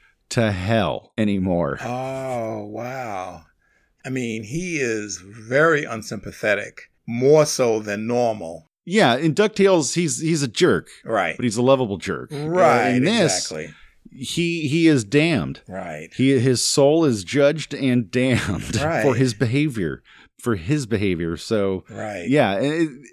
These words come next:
Speaker 1: it, his I P, this Mickey's Christmas Carol is when, is when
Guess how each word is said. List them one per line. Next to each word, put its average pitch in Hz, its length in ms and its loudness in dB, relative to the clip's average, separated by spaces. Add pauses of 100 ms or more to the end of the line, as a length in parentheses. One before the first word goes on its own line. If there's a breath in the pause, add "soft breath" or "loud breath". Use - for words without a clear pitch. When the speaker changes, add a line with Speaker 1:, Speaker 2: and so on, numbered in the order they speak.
(180)
Speaker 1:
it, 143 100 -2
his 202 200 4
I 185 160 4
P, 143 320 0
this 120 280 0
Mickey's 147 380 -4
Christmas 170 320 -6
Carol 110 300 -4
is 98 100 -6
when, 117 260 -4
is 110 480 -6
when 98 460 -2